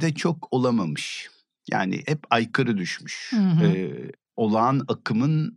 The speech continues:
Speaker 1: dışında kalmış hep biraz. Muhtemelen akademinin o, e, itiş kakışlarını da sevmedi diye düşünüyorum.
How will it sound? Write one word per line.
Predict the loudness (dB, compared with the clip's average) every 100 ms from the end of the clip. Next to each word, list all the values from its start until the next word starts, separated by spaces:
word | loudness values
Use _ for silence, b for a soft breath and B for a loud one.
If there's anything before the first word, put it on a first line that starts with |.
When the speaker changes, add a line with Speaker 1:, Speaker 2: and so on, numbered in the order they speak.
| -6
Speaker 1:
dışında | -4 -2 0 0 0
kalmış | 0 -2 -4 -8 -6
hep | -8 -8 -18 -12
biraz. | -4 0 0 -4 -18 B B B -4
Muhtemelen | -4 -2 -2 2 2
akademinin | 0 0 2 2 2 0 2
o, | 2 0 0 0
e, | 0
itiş | -2 -4 -8
kakışlarını | -4 -4 -4 -6 -2 0 2
da | 0
sevmedi | -2 0 0 2 0 -2 -4
diye | -4 -4 -4
düşünüyorum. | -6 -8 -6 -4 -2 -2 -4